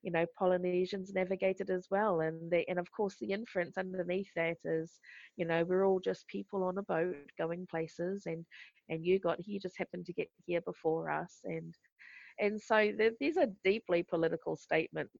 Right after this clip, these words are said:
that are being made through the languaging that is being used in these celebrations and in,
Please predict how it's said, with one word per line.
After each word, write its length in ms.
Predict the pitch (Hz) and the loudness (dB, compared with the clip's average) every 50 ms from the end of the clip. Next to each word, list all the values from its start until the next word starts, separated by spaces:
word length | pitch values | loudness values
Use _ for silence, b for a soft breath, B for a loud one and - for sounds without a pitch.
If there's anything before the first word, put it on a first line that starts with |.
| _ _ - | _ _ -8
that 120 | - 175 | -6 -6
are 80 | - - | -4 -4
being 260 | - 160 165 160 156 156 | -2 -2 -2 -2 -2 -2
made 280 | 160 160 160 160 156 - | 0 0 0 0 -2 -4
through 280 | - - 160 160 160 165 | -6 -4 -4 -4 -2 -2
the 80 | 165 160 | -2 -2
languaging 960 | 160 160 160 160 160 160 165 165 175 - 156 151 - 160 156 147 151 151 151 | 0 0 0 0 0 -2 -2 -2 -4 -6 -6 -6 -4 -6 -6 -6 -6 -6 -6
that 120 | 151 147 | -4 -4
is 200 | 156 160 160 160 - | -4 -4 -6 -6 -8
being 200 | 160 156 156 151 | -8 -8 -8 -8
used 500 | 143 147 151 147 143 143 143 160 165 - - | -8 -6 -6 -6 -6 -6 -8 -10 -12 -12 -12
in 100 | 160 160 | -10 -8
these 280 | 156 156 156 160 - B B B B B B B _ | -8 -8 -8 -10 -12 B B B B B B B _
celebrations 840 | _ - 160 160 156 - 160 151 170 165 - - 170 170 170 175 165 | _ -4 -2 -2 0 0 0 0 0 -2 -6 -8 -8 -10 -8 -8 -6
and 100 | 165 165 | -6 -4
in, 180 | 165 160 156 | -6 -6 -8